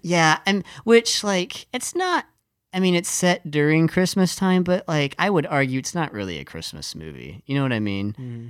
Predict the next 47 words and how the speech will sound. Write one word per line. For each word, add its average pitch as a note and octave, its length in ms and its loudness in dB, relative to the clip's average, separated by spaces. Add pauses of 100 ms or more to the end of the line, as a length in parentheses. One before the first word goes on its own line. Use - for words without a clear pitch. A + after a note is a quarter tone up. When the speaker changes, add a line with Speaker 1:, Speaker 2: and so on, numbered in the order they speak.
Speaker 1:
So, B2 840 0 (280)
are C3+ 100 -2
we C3+ 80 0
gonna D3 200 0
count C#3+ 260 0
that E3 180 0
one, D#3 440 0 (120)
or? A2 400 -2 (320)
Speaker 2:
Yeah, D#3+ 680 6
as C#3+ 140 4
long E3+ 160 8
as D3 120 6
you D3 60 8
just C#3 200 2
don't B2 160 4
try B2+ 200 2
to B2 60 0
say A2+ 220 0
Die G#2+ 240 0
Hard A2 260 -2
is A2 120 -2
a A2 60 -6
Christmas A#2 420 -8
movie. A2 360 -2
Speaker 1:
No, G#2 240 -4
I've B2 100 -2
actually D3 300 -6
never F#2+ 220 -10
seen - 240 -12
Speaker 2:
I C3+ 80 4
Speaker 1:
that. D3 40 4
Speaker 2:
haven't B2 300 4
either. A#2 500 -2
Speaker 1:
Yeah. F2+ 360 -8
Speaker 2:
So B2 220 4
I B2 100 8
guess C#3+ 180 6
it's - 100 -6
not C3 240 0
totally C#3+ 420 4
fair D3 220 2
for C#3+ 140 0
me C#3+ 100 4
to C#3+ 60 2
say C#3 240 0
that, C3+ 240 0
but A2 240 -4